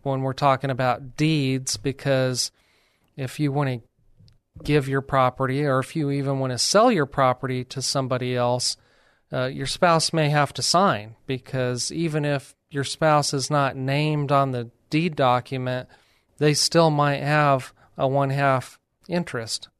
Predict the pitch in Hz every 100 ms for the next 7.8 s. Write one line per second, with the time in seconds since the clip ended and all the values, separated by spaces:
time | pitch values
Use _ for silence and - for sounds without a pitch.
0 | _ _ _ - 131 131 147 131 170 170
1 | - 117 - _ _ _ _ _ _ _
2 | _ _ _ _ - 143 143 160 143 147
3 | - - 147 143 135 139 - - - 156
4 | - 151 131 123 123 120 117 131 120 120
5 | 117 113 - - _ _ _ _ _ _
6 | _ _ _ _ _ _ _ _ _ _
7 | _ _ _ - 143 143 135